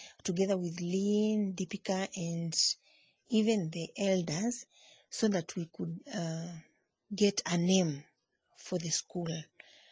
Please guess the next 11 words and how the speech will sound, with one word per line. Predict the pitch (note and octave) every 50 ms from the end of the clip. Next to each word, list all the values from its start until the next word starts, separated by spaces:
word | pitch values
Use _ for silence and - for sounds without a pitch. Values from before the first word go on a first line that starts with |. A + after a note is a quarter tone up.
| - _ _ _ _ _ _ _ _ _ _ _ _ _ _ _ _ _ _ _ _ _ -
Remember | A#3+ G3+ F#3 G3 F#3+ F#3+ F#3+ F#3+ G3 G3+ G#3+ A3+ A#3 A#3+ A#3+ A#3+ B3 A#3+ A#3
again, | G3+ F3+ E3+ E3 E3 - - G3 G3 G3 G3+ G3+ G3+ G3+ G3+ G3
because | F3 E3+ - - G3+ G3+ - G3
we | F3+
are | E3+ E3
connected | E3+ - F3 F3 G3 A3+ A#3+ - - B3+ A#3+ A#3+ G#3
with | F#3+ E3+ F3+
the | - F3+
Diocese | - - F#3 F#3+ G3 F#3+ - F#3+ F#3 -
of | F3+ - -
Nakuru, | F3+ F3 F3 F3 - - - G#3 A3 B3 C4 C#4+